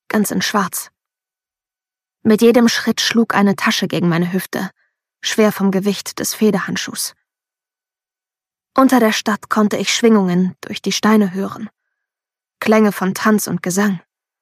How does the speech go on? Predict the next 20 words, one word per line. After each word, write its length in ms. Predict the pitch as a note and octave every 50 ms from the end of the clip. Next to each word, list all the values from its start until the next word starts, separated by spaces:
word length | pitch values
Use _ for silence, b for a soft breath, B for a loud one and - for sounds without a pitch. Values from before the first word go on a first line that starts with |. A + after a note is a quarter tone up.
| _ _ _ _ _ _ _ _ _ _ _ _ _ _ _ _ _ _
Bei 120 | - - A3
der 140 | A3 A3+
ersten 340 | - - D3+ - - - G#3
Kampfprüfung 920 | G3 - A3+ A#3 A3 - - - - G3+ G3 - - F3+ F3 F#3 F#3 F#3 -
waren 300 | F#3+ F#3+ G3+ F#3+ F#3+ F#3
keine 320 | - - G#3+ G#3 G3+ F#3
Waffen 260 | F3+ G3+ G3 - F3 C#3+
erlaubt. 420 | D#3 D#3+ D#3+ D#3 D#3+ - - - _ _ _ _ _ _ _ _ _ _ _ _ _ _ _ _ _ _ _ _ -
Zum 180 | - - C4 B3+
Glück 280 | A#3 B3 C4+ C4 -
hatte 180 | A3+ A3+ - F#3+
Tammuz 400 | - - A#3 A#3 A3+ G#3+ - -
mir 160 | G#3 G3 F#3+
beigebracht, 640 | F3+ G3 G3+ G3+ G#3 F#3 F3 - F#3 F#3 - - -
wie 80 | - E3
eine 220 | F#3 F#3+ F#3+ F3+
Dämonin 480 | F3+ F#3 F#3+ G3 G#3+ A3 G#3 F#3 E3+ F3+
zu 100 | - F#3
kämpfen, 480 | - - G3 F#3+ F#3 - - G3 F#3+ - _ _ _ _ _ _ _ _ _ _ _ _ _
unbewaffnet, 720 | - A#3+ A#3 A3 G3 F3+ D#3+ D#3 - - - - E2+ - -